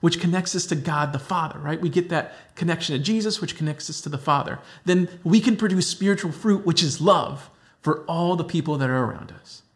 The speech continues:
So how can we actually know that we are producing fruit in our lives? Well, let's get a good idea of what love is supposed to look like through God's vision, through his view of it.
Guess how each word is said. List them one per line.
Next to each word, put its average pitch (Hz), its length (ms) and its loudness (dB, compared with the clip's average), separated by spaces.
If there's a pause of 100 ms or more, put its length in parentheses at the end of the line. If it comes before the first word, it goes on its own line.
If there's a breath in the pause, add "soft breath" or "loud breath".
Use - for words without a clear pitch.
(380 soft breath)
So - 140 -2
how 202 240 4
can 240 160 -2
we 214 120 4
actually 170 440 -2
know 156 480 0 (640)
that 165 120 6
we 170 140 4
are 175 80 6
producing 175 800 0 (100)
fruit 202 300 2
in 190 80 0
our 185 120 2
lives? 190 500 -6 (580)
Well, 175 100 2
let's 226 140 2
get 254 100 2
a 185 60 6
good 175 220 2
idea 170 320 2
of 143 100 2
what 151 220 -2
love 143 420 2 (260 loud breath)
is 165 140 -2
supposed 175 400 0
to 156 60 -2
look 170 280 0
like 139 260 -6 (340 soft breath)
through 160 160 4
God's 143 340 0
vision, - 520 0
through 165 160 2
his 190 280 0
view 151 460 0 (320 loud breath)
of 127 180 -6
it. - 240 -12